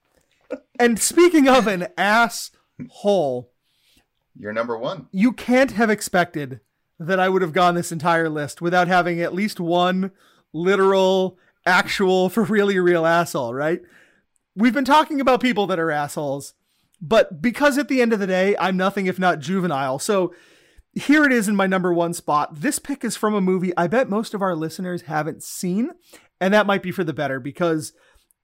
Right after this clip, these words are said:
Speaker 1: this is not for the <laughs> faint of heart.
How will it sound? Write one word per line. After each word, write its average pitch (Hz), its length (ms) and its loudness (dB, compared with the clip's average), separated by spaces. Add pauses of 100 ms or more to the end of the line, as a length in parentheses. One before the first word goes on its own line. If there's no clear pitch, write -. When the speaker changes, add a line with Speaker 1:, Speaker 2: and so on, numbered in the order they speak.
Speaker 1:
this 175 480 -2
is 190 180 -2
not 170 300 0
for 170 140 -6
the 156 100 -6
<laughs> - 0 -
faint 170 440 -6
of 165 140 -6
heart. 156 440 -4